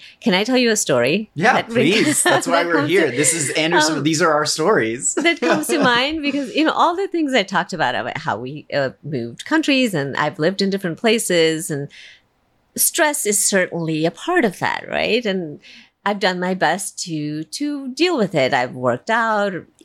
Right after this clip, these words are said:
Speaker 1: eaten healthy, and one of the other reasons I probably came into this work also relating to what we were just talking about was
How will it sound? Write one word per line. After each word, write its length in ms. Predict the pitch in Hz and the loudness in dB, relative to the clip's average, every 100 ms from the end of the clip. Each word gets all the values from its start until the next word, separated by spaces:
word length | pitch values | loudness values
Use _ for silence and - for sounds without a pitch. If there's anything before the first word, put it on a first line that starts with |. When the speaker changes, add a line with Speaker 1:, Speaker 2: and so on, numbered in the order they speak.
| _ - | _ -10
Speaker 1:
eaten 320 | 139 151 151 | -8 -6 -2
healthy, 680 | 190 190 202 196 180 185 - - - _ _ | 0 0 0 -2 0 -4 -8 -18 -20 _ _
and 500 | 175 175 165 160 156 - _ _ | 0 2 4 4 2 -2 _ _
one 260 | 190 214 220 | -2 0 2
of 120 | 202 | 2
the 140 | 202 - | 2 2
other 220 | 392 349 | 2 2
reasons 340 | 240 190 175 | 0 -2 0
I 100 | 160 | 0
probably 460 | 170 208 170 165 160 | 0 -2 0 0 0
came 260 | - 151 | 0 0
into 200 | 143 143 | 0 -2
this 260 | 143 139 - | -2 -2 0
work 300 | 139 131 - | 0 0 -2
also 500 | 214 240 - 156 139 | 0 0 2 2 2
relating 640 | 165 156 156 165 180 185 190 | 0 2 2 2 2 0 -2
to 160 | 202 156 | 0 2
what 120 | - | 2
we 120 | 156 | 0
were 100 | 156 | 0
just 240 | - - | -2 -4
talking 380 | - 214 - 185 | -2 -2 0 -2
about 320 | 143 127 - | 0 -2 -2
was 360 | 151 143 139 | 0 0 0